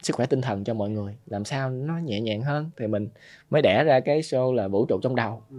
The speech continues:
Speaker 1: Để làm sao mà, ờ, mình không quá nặng về chuyên môn, mọi người số đông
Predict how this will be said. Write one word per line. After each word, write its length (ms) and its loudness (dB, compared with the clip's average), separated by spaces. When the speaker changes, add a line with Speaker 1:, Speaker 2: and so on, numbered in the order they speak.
Speaker 1:
Để 60 -6
làm 180 -2
sao 200 -6
mà, 120 -6
ờ, 100 -10
mình 140 -6
không 380 -6
quá 440 -2
nặng 300 -4
về 180 -2
chuyên 180 0
môn, 220 -4
mọi 180 -8
người 320 -4
số 200 -4
đông 220 -2